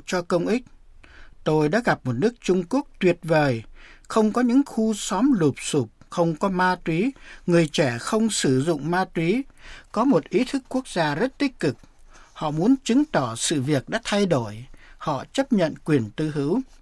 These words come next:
Đó không phải là lần đầu tiên Đức cha Sanchez ca ngợi Trung Quốc. Hồi tháng hai năm hai ngàn mười bảy trước đó,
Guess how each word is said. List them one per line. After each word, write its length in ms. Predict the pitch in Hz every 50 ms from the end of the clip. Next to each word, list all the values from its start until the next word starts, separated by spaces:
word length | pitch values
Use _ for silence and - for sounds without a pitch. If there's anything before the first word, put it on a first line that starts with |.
| - - - - - - - - - - - - - - - - - - - - - -
Đó 320 | 127 127 131 135 160 214
không 180 | - - 208 202
phải 160 | - 147 127
là 120 | 131 139
lần 260 | 139 143 143 135 139
đầu 200 | 143 139 127 123 127 -
tiên 220 | - 190 196 196
Đức 100 | 190 240 240 -
cha 140 | 190 175
Sanchez 680 | 170 - - 180 170 170 170 165 - - 226 262 254 - - -
ca 180 | 185 175 175 175
ngợi 300 | 170 151 139 131 123 -
Trung 240 | - - 175 170 160 -
Quốc. 220 | - 214 269 - - - - _ - - - - - -
Hồi 200 | - 170 143 139 -
tháng 160 | 170 190 262 233
hai 500 | - 202 196 185 180 180 180 180 180 175 - - -
năm 260 | 185 180 180 180 175 151
hai 300 | - - 196 185 190 185
ngàn 180 | 175 147 131
mười 120 | 127 127 120
bảy 280 | 127 135 120 107 104 -
trước 200 | - 208 214 -
đó, 320 | 156 147 143 151 196 262